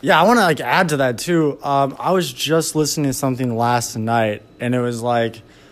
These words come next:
um, I think it's out of this book I'm reading. I, I've posted on Instagram a few times. Like, I think it's How to Lead When You're Not in Charge. I think that's what the, what the content was. But it talks about, like, how, you know how you get your best ideas when you're in the shower?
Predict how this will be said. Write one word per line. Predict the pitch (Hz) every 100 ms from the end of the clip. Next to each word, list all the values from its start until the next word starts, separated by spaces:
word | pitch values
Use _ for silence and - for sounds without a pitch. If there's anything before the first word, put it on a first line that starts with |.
| - -
um, | 110 110
I | 117
think | 156
it's | 175 170
out | 143
of | 131
this | 123 -
book | 113 127 127
I'm | 123 104
reading. | 104 104 104
I, | 110 113
I've | 120
posted | - 139 131
on | 117
Instagram | 110 117 110 104
a | 104
few | - 120
times. | 113 110 107 101
Like, | 110 104
I | - - -
think | 160
it's | 151
How | - 139
to | 135
Lead | 135
When | 123 120
You're | 113
Not | 113 107
in |
Charge. | 104 113 110 110
I |
think | 113 147
that's | 135 120 117 - - - - -
what | 123 110
the, | 120 110 107 104 - _ _
what | 139 143
the | 143
content | 123 135 139 139 123
was. | 120 120 107 - - - -
But | 156 143 151
it | 160
talks | 165 175 185
about, | 202 175 160 147 139 139
like, | 139 123 - - - -
how, | - 175 165 160
you | 156 175
know | 220
how |
you | 240 233
get | 226
your | 175
best | 135 127 127 -
ideas | 143 127 135 139
when | 139 127
you're | 131
in |
the | 123
shower? | 110 113 104 117 131